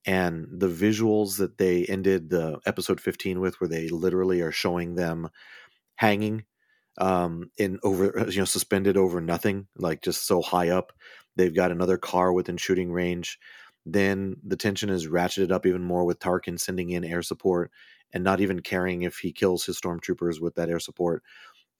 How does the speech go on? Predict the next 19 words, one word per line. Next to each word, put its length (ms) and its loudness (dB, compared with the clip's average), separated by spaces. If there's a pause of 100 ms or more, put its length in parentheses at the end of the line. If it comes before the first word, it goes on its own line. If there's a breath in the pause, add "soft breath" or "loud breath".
(800)
The 140 0
danger 640 0
was 180 0
just, 280 -2 (140)
l-, 180 -10 (180)
no 160 2
pun 160 0
intended, 420 0
was, 160 0
like, 140 0
ratcheted 580 0
up 180 -2
to 100 -6
ninety-nine. 680 -6 (640 loud breath)
And 680 -2 (220)
here's 280 2
Tech 280 -2
standing 640 -2 (720)
up 160 -4